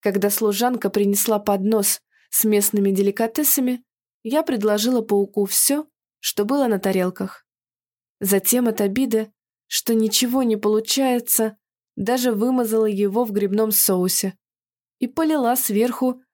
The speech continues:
забродившей настойкой из тириана с какими-то редкими цветами. Но и от этого Хельсарх не проснулся.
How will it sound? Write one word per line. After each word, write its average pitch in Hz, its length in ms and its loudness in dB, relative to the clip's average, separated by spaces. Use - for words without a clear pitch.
забродившей 226 720 0
настойкой 226 600 0
из - 240 -2
тириана 185 560 -2
с - 100 -6
какими-то 190 460 -2
редкими 226 420 0
цветами. 208 640 -2
Но 233 280 0
и 226 60 4
от 233 280 0
этого 240 360 2
Хельсарх 208 800 0
не 269 160 0
проснулся. 202 840 -2